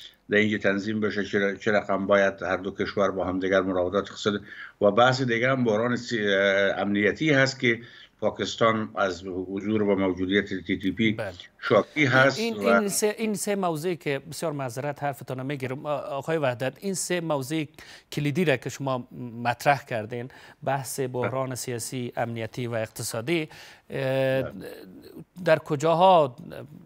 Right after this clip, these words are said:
Speaker 2: با همدیگر موافق هستند، در کجاها مخالف هستند، جزئیاتش چی می‌تونه باشه این بازی ترکیبی را که مطرح کردین؟
Speaker 1: بله، اه، اینطور است که، اه، متاسفانه اداره موجوده در، اه، پاکستان، اه،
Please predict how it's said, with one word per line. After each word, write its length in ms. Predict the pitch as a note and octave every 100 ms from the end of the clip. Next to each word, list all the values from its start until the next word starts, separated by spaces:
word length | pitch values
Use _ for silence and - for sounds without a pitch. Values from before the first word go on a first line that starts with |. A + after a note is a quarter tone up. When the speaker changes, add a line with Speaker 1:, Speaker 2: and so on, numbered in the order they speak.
| - - F3 D#3 B2+
Speaker 2:
با 100 | C3+
همدیگر 460 | C3 B2+ B2 C3+ C3
موافق 480 | B2+ A#2+ - D3 C#3
هستند، 380 | C3 - C3+
در 100 | B2
کجاها 400 | A2 - A#2+ A#2
مخالف 460 | B2 A#2 - C3+ C#3+
هستند، 400 | C#3+ - C#3+ C3+ - - -
جزئیاتش 540 | D3 C3 F#3+ G3 F3
چی 120 | -
می‌تونه 340 | E3+ C#3+ B2+ A#2+
باشه 300 | A#2+ A2 A2+
این 360 | A#2 B2 A#2+
بازی 380 | B2 A#2 A2 A#2+
ترکیبی 460 | A2+ A#2 G#2+ A2 A2+
را 100 | G2+
که 100 | A#2
مطرح 340 | G#2 - G2+
کردین؟ 300 | - G2 - - _ _ _ _ _ _ _ -
Speaker 1:
بله، 360 | C3+ C#3+ C3 B2+
اه، 380 | D#3 D3 C#3+ C3
اینطور 260 | E3+ D#3 E3
است 200 | D#3 -
که، 360 | D3+ C#3+ C3+ -
اه، 520 | B2 A2+ A2 G#2+ G#2+ - _ -
متاسفانه 640 | G#2 B2+ B2+ B2 G#2 G#2 A2+
اداره 480 | G#2 G2+ A2 A2+
موجوده 500 | G#2 F#2 F2+ F2+ F#2+
در، 160 | G#2+ F#2+
اه، 540 | E2 D#2 F2 F2 F2
پاکستان، 840 | F2 - E2+ F#2 - A2 A#2 A2+ A2+ -
اه، 500 | F2+ F2 F2 E2+ E2+